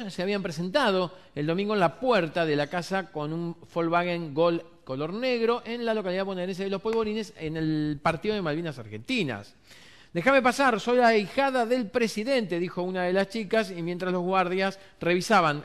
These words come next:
la lista de invitados, los jóvenes empezaron a grabar y a tomar fotos. Esto es lo que dice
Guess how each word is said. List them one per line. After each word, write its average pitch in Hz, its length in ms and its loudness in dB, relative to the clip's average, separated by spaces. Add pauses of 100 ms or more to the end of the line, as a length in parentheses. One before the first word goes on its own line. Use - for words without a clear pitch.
la 135 140 2
lista 160 280 -2
de 156 120 2
invitados, 185 480 -2
los 170 120 -2
jóvenes 196 320 -4
empezaron 170 520 -2
a 151 60 -4
grabar 151 360 2 (180)
y 147 80 0
a 147 80 2
tomar 170 280 2
fotos. 147 440 -4
Esto 285 220 -4
es 320 40 2
lo 214 100 2
que 185 80 2
dice 202 360 -2